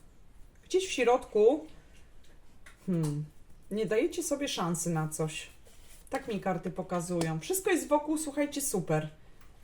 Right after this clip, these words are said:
Naprawdę. Tu jest wszystko super przy was. Dzieje się w ogóle dużo dobrych rzeczy, uważam. A wy nie dajecie sobie szansy na coś. Na co wy sobie nie dajecie szansy? Tak jakbyście mieli żal, że postawiliście jakiś warunek.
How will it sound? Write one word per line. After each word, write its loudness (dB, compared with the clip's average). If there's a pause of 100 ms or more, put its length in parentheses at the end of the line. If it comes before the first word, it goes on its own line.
(240)
Naprawdę. 2 (280)
Tu 0
jest 2
wszystko -2
super 2 (140)
przy 0
was. 0 (400)
Dzieje 4
się -2
w -6
ogóle 2
dużo 2 (160)
dobrych 4
rzeczy, 0
uważam. 2 (420)
A 0
wy 0
nie 2
dajecie 4
sobie 0
szansy -2
na 0
coś. -6
Na 0
co -2
wy 0
sobie -2
nie 0
dajecie -2
szansy? -4 (520)
Tak 0
jakbyście 0
mieli 0
żal, 2
że 0
postawiliście -2
jakiś 0
warunek. 0